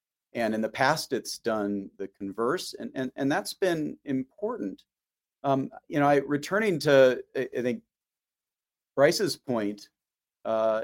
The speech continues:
you know, this is about incentives and instincts. And, uh, at least Madison's view of the Constitution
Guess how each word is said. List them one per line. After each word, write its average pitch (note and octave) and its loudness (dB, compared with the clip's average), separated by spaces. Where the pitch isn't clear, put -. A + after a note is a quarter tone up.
you A2+ -6
know, A#2 -2
this B2+ -2
is C#3+ -4
about D3+ 8
incentives D3+ 2
and C3+ 2
instincts. A#2 -4
And, A#2+ -4
uh, B2 -6
at A#2 -8
least D3 -2
Madison's C3+ 2
view D3 4
of C3 6
the B2+ 0
Constitution C#3+ 0